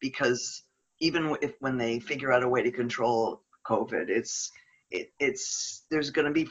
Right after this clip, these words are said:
still a lot of problems. So it's a very scary time, um, and I'm really gonna miss the movies. I love, we did go see The Call at a drive-in. It was, it, it opened at a drive-in here in L A. I went to Industry City. I don't even know where that is. <laughs> They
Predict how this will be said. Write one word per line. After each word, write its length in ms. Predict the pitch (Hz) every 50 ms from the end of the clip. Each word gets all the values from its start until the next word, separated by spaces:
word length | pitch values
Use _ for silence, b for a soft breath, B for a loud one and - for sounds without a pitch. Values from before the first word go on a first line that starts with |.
| -
still 320 | - - - - 156 131 113
a 100 | 117 117 120
lot 120 | 123 -
of 60 | - -
problems. 640 | 120 90 85 92 - 80 71 65 73 76 - - - - _ _ b b b b b b b b b
So 240 | - - 185 180 180
it's 140 | 180 -
a 40 | 180
very 320 | 165 185 190 202 214 233 226
scary 460 | - - - 185 185 185 180 180 185
time, 540 | - 208 170 175 151 127 117 98 95 120 - - -
um, 420 | - 123 123 123 123 123 120 - -
and 140 | 135 139 147
I'm 160 | 143 147 151 156
really 220 | 165 170 180 175
gonna 220 | 165 175 156 156 151
miss 260 | 151 156 156 156 -
the 100 | - 151
movies. 640 | 147 147 151 143 127 120 - 113 120 - - - - _ _ _ _ _ - - -
I 100 | 131 135
love, 420 | 139 143 147 151 151 147 143 - B B B B 156
we 100 | 160 160
did 240 | 151 190 202 196
go 140 | - 214 202
see 200 | 202 - 226 185 165
The 120 | 208 202
Call 480 | - - 175 139 131 131 127 127 127 -
at 160 | 143 139 139
a 80 | 139
drive-in. 600 | 135 131 151 143 143 156 165 151 147 110 101 104 107 -
It 60 | 123
was, 220 | 127 135 131 127 -
it, 160 | - 120 - -
it 120 | 139 -
opened 420 | 101 147 160 156 - 165 160 143
at 140 | 147 135 131
a 80 | 135 135
drive-in 480 | 135 147 127 135 147 143 135 117 120
here 240 | 131 127 131 131 131
in 80 | 131 131
L 220 | 123 127 123 127
A. 80 | 117 104
I 80 | 104
went 240 | 123 127 131 135 131
to 80 | 139 - 156
Industry 460 | 160 180 185 196 196 - 180 175 175
City. 360 | - - 165 170 156 135 107
I 60 | 85 120
don't 100 | 127 135
even 140 | 135 131 127
know 80 | 120
where 180 | 113 117 120 120
that 220 | 120 117 113 117
is. 360 | 139 143 165 - - - - - - - -
<laughs> 180 | - 554 - -
They 80 | 285